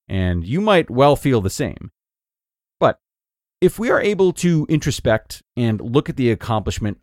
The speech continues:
of this goal differently, this goal that was, you know, somehow for somebody else,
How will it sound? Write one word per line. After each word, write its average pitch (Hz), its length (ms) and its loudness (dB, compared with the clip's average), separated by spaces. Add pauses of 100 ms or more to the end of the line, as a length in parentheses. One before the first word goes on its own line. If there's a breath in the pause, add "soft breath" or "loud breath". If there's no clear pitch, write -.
of 123 220 2
this 120 180 2
goal 104 500 0 (400)
differently, 82 580 -4 (480)
this 98 140 -6
goal 117 240 6
that 101 180 2
was, 90 280 0
you 101 80 2
know, 87 180 0
somehow 92 380 0
for 85 260 -4
somebody 92 380 2
else, - 320 -2